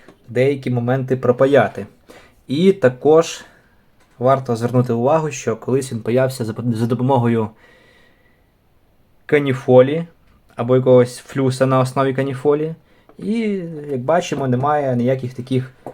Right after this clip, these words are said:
потьоків, розводів від флюса. Тому, в принципі, апарат досить таки непоганий. Також варто звернути увагу, що стоїть два запобіжника на двадцять п'ять ампер,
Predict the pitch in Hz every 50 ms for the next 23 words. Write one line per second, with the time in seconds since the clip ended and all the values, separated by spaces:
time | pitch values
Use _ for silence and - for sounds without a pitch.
0 | - _ _ _ _ _ - - 202 190 - - 151 170 170 - 185 170 170 -
1 | - - _ _ _ _ _ _ _ _ _ _ _ _ - - 147 143 127 123
2 | 120 135 151 151 160 143 127 139 131 - - - 131 123 110 - - 101 110 -
3 | - - 127 165 175 170 - 151 160 - 143 131 - 123 117 113 - - - -
4 | - - - - _ _ _ _ _ - - 135 131 131 123 120 135 165 170 -
5 | - - - - _ _ _ _ _ _ _ - _ _ _ - 110 120 143 135
6 | - 156 - - 127 123 - 127 127 135 131 131 - _ _ _ - - 127 -
7 | - - - _ _ - 117 127 135 131 143 135 131 131 113 104 101 98 98 -
8 | - _ _ _ _ _ - - _ _ _ - 123 123 156 180 180 180 - 127
9 | 135 147 156 160 - 139 120 117 120 120 139 139 131 131 127 110 110 110 110 120
10 | 139 147 131 135 127 127 - 127 139 131 120 113 123 127 120 117 - 110 113 127
11 | 139 160 170 170 - 165 151 131 113 104 120 131 135 - 127 - - 120 123 -
12 | - 123 123 127 127 113 104 101 -